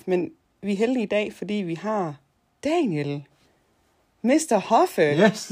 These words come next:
Speaker 1: til stede.
Speaker 2: <laughs> Fuck, hvor fedt.
Speaker 1: Ved siden, og nu sad vi jo faktisk lige og sagde, at du er,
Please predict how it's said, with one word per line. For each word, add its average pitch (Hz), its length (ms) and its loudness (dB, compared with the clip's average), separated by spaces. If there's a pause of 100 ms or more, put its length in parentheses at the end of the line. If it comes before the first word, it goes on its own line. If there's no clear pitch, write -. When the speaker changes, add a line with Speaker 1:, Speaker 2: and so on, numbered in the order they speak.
Speaker 1:
til 185 120 2
stede. 247 540 6 (180)
Speaker 2:
<laughs> - 20 6
Fuck, 226 540 4
hvor - 180 -8
fedt. 254 240 -4 (680)
Speaker 1:
Ved 262 120 0
siden, 320 560 0
og 247 140 2
nu 311 80 0
sad 285 240 0
vi 208 60 0
jo 196 60 -2
faktisk 220 240 -2
lige 220 80 -4
og 208 40 -6
sagde, 214 320 -4
at 180 220 -8
du 196 80 -4
er, 185 60 -2